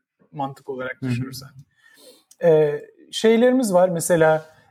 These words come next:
Speaker 1: enerji firmaları, uluslararası enerji firmaları, e, birkaç tane büyük enerji firması müşterimiz var.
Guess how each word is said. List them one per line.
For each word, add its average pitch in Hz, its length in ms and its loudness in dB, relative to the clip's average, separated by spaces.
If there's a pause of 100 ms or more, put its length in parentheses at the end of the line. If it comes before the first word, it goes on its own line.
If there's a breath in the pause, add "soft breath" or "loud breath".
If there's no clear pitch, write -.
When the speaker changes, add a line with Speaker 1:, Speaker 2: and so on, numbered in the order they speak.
(120)
Speaker 1:
enerji 185 540 2
firmaları, 165 640 2
uluslararası 170 680 0
enerji 156 420 0
firmaları, 165 760 2
e, 135 80 -8 (640)
birkaç 160 380 0
tane 147 300 -2
büyük 156 420 0
enerji 147 380 -2
firması 147 380 -8
müşterimiz 139 480 -6
var. 220 180 0